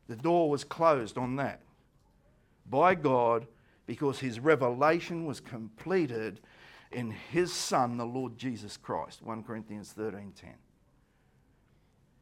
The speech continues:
J D Pentecost, he wrote about such demonic influence. He said,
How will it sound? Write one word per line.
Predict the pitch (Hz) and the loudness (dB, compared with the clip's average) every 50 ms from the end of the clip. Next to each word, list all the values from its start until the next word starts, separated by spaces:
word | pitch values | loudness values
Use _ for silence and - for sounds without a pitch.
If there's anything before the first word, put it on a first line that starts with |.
| _ _ _ _ _ _ _ _ _ _ - | _ _ _ _ _ _ _ _ _ _ -6
J | 135 127 135 139 131 | 0 4 4 4 4
D | 113 123 127 120 | 2 0 -2 -4
Pentecost, | - - 135 143 151 135 123 - - 123 110 107 - | -4 -4 -4 -2 -2 -4 -6 -4 -2 -2 -2 -2 -2
he | - 131 135 | -4 -2 0
wrote | 127 127 131 127 113 | 4 4 4 4 2
about | 110 123 123 120 - - | 0 0 0 0 -2 -4
such | - 131 101 - - - | -4 -4 -6 -6 -8 -8
demonic | 123 120 123 131 131 123 107 - | -6 -4 -2 -2 -2 -2 -2 -4
influence. | 131 135 131 120 - 123 123 120 117 104 - - | -4 -4 -4 -6 -6 -4 -4 -4 -4 -6 -8 -10
He | 120 107 | -10 -6
said, | - 143 113 104 | -4 -4 -4 -4